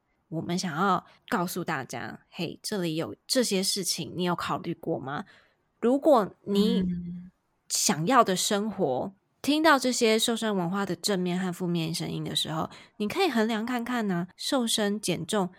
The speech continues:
Speaker 1: 到底是不是帮助你，还是阻碍你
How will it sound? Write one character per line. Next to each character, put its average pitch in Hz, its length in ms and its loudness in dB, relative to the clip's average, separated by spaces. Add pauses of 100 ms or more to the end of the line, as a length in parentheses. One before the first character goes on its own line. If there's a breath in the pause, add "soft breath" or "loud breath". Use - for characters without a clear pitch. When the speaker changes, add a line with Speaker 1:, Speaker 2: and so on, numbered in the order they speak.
(200 loud breath)
Speaker 1:
到 277 180 4
底 180 160 -6
是 220 240 -2
不 208 80 -4
是 226 280 2 (360 loud breath)
帮 254 240 0
助 277 220 -2
你， 170 300 -2 (240 soft breath)
还 180 260 -2
是 247 200 0
阻 - 420 -6
碍 202 180 4
你 117 340 -8